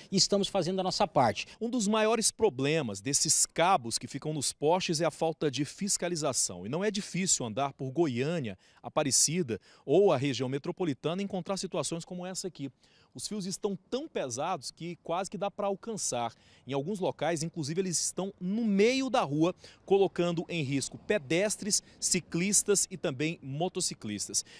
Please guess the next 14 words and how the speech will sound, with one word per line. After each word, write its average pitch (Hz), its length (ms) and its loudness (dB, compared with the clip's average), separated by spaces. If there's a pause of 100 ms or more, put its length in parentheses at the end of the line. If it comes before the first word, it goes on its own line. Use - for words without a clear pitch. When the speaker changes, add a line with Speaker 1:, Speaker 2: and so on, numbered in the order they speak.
Speaker 2:
Nesse 165 300 2
caso 151 300 0
aqui, 170 300 0 (320)
esse 131 180 -4
fio 214 160 0
rompeu. 160 480 0 (100)
Alguém, 151 480 2
possivelmente 151 600 -2
um 135 60 -4
vizinho, 160 480 -2 (240)
acabou 170 380 0
amarrando 196 600 -2
ele 135 120 -2
aqui 175 340 -4